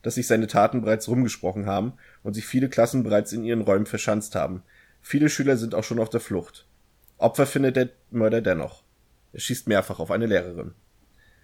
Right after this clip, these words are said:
Anschließend sucht er einen Raum auf, den er zuvor schon aufsuchte. Doch jetzt ist die Tür verriegelt. Er schießt achtmal auf die Tür. Es sterben zwei Schüler innerhalb des Raums. In der ersten Etage hat ein Schüler auf der Toilette Glück,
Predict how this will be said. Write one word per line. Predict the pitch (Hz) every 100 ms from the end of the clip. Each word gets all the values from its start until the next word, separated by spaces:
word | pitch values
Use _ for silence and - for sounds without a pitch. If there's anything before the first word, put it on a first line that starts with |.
| _ -
Anschließend | 123 - 147 143 147 147 -
sucht | - 131
er | 107
einen | 107
Raum | 101 113 135
auf, | 131 -
den | - 127
er | 120
zuvor | 131 - 117
schon | - 101
aufsuchte. | 76 82 92 92 71 85 - _ _
Doch | -
jetzt | - 117
ist | 127 -
die | 131
Tür | 131
verriegelt. | 123 127 107 87 85 - _ _ - -
Er | - -
schießt | 127 -
achtmal | 120 - 120 98
auf | 69
die | - -
Tür. | 95 85 90 _ _ -
Es | 101
sterben | - 104 117
zwei | - 107
Schüler | 107 120 120
innerhalb | 95 104 98
des | 117 98
Raums. | 90 82 - - _ _ _ _ _ _ -
In | 107
der | 104
ersten | 139 139
Etage | 147 139 117 123 123
hat | 101
ein | 113
Schüler | - 139 139
auf | 110
der | - 107
Toilette | 113 110 113
Glück, | 113 110 -